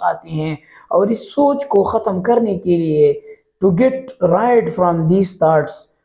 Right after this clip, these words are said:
they wanted to doing something, और उसको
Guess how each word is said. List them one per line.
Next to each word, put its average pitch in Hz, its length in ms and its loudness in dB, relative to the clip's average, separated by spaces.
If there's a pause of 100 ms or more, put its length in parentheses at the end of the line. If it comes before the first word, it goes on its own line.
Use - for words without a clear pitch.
(160)
they 185 480 4
wanted 190 600 2 (640)
to 175 160 4
doing 175 300 4
something, 170 640 0 (400)
और 143 280 2
उसको 151 360 -4